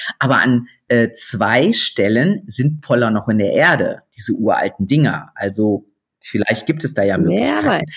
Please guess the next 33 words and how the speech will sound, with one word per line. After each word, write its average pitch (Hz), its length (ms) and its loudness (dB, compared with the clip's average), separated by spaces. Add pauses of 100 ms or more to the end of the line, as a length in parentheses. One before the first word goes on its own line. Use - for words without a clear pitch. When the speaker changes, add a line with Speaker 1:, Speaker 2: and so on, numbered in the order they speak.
(120)
Speaker 1:
Das 196 260 2
wird 220 160 2
sich - 260 -2
zeigen. 120 420 0
Speaker 2:
Ja. 98 40 -6
Speaker 1:
Das - 200 -6
bleibt 147 220 0
alles 147 220 2
ganz 139 220 2
Speaker 2:
Ja, 190 100 2
Speaker 1:
spannend. 107 300 0
Speaker 2:
und 190 60 0
vielleicht 220 260 0
ist 208 160 -2
ja 196 180 0
auch 190 140 -4
einfach 175 500 -2
eine 170 240 2
zeitweilige 160 580 0
Apollerung, 160 540 0
also 160 300 0
mal 156 200 2
für 165 240 2
bestimmte 165 380 -2
Stunden 165 460 0
am 156 100 0
Tag 160 260 -4
oder 151 140 0
in 151 80 2
der 151 80 2
Nacht 151 240 -2
ganz 147 220 -4
sinnvoll. 160 420 -4